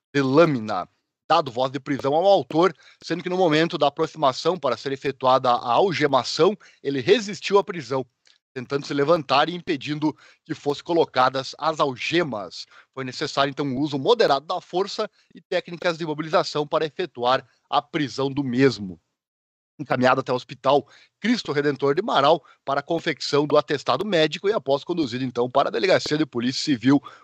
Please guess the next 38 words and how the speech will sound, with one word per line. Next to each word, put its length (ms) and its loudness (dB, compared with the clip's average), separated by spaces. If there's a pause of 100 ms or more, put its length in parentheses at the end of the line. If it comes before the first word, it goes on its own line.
onde 220 0
foi 340 2 (240)
lavrada 540 2
a 20 2
ocorrência 560 -6
policial. 680 -2 (380)
O 180 2
homem 180 4
de 100 -4
trinta 400 0
e 40 2
oito 240 0
anos 180 -2
de 80 -6
idade 380 2
foi 180 -2
autuado 420 0
em 60 -10
flagrante 640 0 (380)
pela 260 0
ameaça 520 0
mediante 440 -6
procedimento 840 -4 (220)
da 140 2
Lei 240 -2
Maria 360 0
da 160 0
Penha. 460 -2
O 60 -8
indivíduo 360 -6
já 120 4
esteve 400 -2
preso 480 4 (320)
por 100 -6
outros 300 -4
crimes, 360 2
como 220 -4
homicídio, 580 0